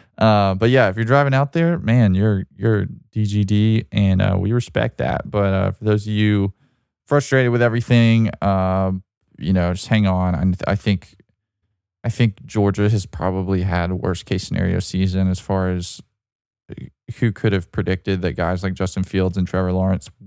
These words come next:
would not opt out, but a guy like Jamie Newman,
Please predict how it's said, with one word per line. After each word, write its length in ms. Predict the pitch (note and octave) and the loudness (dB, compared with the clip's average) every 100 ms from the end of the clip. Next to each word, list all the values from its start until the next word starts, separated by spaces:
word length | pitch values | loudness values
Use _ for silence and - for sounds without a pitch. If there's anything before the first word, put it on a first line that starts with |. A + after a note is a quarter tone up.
| F#2 | -8
would 180 | G2 F#2 | -2 0
not 320 | F#2 F#2+ F#2 | 0 -2 0
opt 240 | F#2+ G2+ - | -2 -2 -4
out, 260 | G#2+ G#2 | -2 -2
but 80 | F#2+ | -2
a 60 | F#2 | -2
guy 220 | F2+ F2+ | 0 -2
like 200 | F2+ F2 | -4 -6
Jamie 320 | F#2 F2+ F2+ | -6 -2 0
Newman, 500 | F2+ F#2 F#2 F#2+ G2 | 0 2 2 2 0